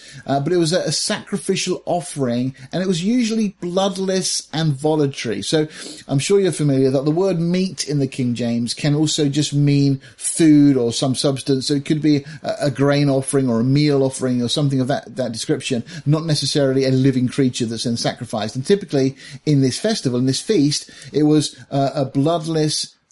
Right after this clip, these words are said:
an offering that was brought, that was brought voluntarily to the tabernacle. So this feast straight away speaks of something new that was to be voluntarily presented to the Lord. Now think straight away what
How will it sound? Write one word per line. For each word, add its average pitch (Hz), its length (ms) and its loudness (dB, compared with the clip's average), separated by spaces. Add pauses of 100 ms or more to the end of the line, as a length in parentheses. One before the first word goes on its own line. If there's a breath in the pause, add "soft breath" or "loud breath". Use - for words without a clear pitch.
(120)
an 135 140 0
offering 143 400 0
that 139 80 0
was 139 140 -2
brought, 135 420 2
that 143 140 -2
was 143 120 0
brought 143 260 -2
voluntarily 120 1200 0 (340)
to 127 320 2
the 120 140 -4
tabernacle. 107 680 -4 (1080 loud breath)
So - 120 0
this 226 220 0
feast - 640 -2
straight 220 440 0
away 135 460 2
speaks - 440 -4
of 156 80 -2
something 156 760 0
new 208 680 2 (920)
that 175 140 2
was 180 100 0
to 170 100 -2
be 160 280 2
voluntarily 180 920 2
presented 135 720 0
to - 100 -6
the 131 140 0
Lord. 123 320 0
Now 143 140 0
think 165 240 -4
straight 196 340 -2
away 170 260 0
what 143 320 0